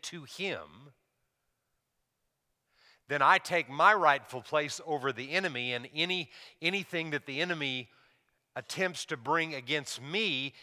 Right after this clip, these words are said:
it cannot prevail because of God's promises. But we have to learn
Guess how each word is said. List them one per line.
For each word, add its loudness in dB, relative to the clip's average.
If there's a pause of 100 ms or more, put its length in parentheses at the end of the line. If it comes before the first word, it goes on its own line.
(120)
it -6
cannot 6
prevail 4 (220)
because -4 (140)
of -8
God's 4
promises. -8 (2250)
But 0 (240)
we 0
have 8
to -6
learn 0